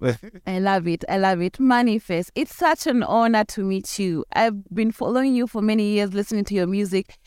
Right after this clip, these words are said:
Speaker 2: And obviously, when we're talking about hip hop in Africa, you're one of those names at the top of the top and also in Ghana. So it's really a pleasure for me to meet you, for you to come down to my country, um, Nairobi, Kenya.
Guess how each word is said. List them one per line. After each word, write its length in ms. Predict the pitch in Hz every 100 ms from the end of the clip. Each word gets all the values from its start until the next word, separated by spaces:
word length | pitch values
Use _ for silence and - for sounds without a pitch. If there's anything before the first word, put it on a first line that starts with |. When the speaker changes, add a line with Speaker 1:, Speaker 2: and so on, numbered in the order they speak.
| -
Speaker 2:
And 120 | 226
obviously, 680 | - 277 269 262 - 214 202
when 180 | 190 220
we're 100 | 214
talking 280 | 233 226 214
about 300 | 180 208 214
hip 320 | - 214 -
hop 180 | 208 -
in 120 | 202 202
Africa, 520 | 196 208 202 202 175
you're 260 | 175 190 185
one 280 | 190 220 226
of 140 | 202
those 240 | 196 202
names 360 | 208 190 190 180 - _ -
at 100 | 196
the 80 | 202
top 160 | 202
of 140 | 196 185
the 80 |
top 280 | 175 208 202
and 120 | 190
also 260 | - 208 -
in 220 | 170 165
Ghana. 420 | 170 214 220 165
So 160 | 180 220
it's 260 | 170 220 196
really 360 | 208 262 247
a 100 | 208
pleasure 340 | - 226 202 208
for 140 | 202
me 140 | 190
to 160 | 196 190
meet 300 | 185 185 -
you, 200 | 175 175 - _ -
for 80 | 208
you 80 | 220
to 100 | -
come 240 | 208 202
down 160 | 190 196
to 120 | 180
my 80 | 180
country, 580 | 196 190 - 196 180 -
um, 280 | 175 165
Nairobi, 400 | 175 175 190 175
Kenya. 640 | - 302 262 262 247 247